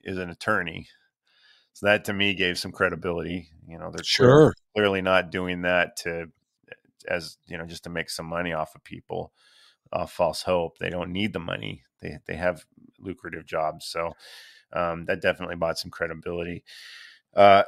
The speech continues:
Speaker 1: <clears throat> but with, with that sa-, that with the reading that I had with the medium,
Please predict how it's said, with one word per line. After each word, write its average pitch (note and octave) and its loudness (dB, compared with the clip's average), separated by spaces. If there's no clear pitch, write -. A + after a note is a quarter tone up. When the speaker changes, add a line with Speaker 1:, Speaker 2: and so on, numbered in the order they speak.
Speaker 1:
<clears throat> - -
but C3 12
with, A#2 4
with A2 -2
that G2+ 6
sa-, A#2 4
that G#2+ 0
with A2 -6
the G2+ 0
reading G2+ 0
that G2+ -4
I F#2+ 4
had F#2+ 0
with F#2 -10
the F2+ -10
medium, F2+ -6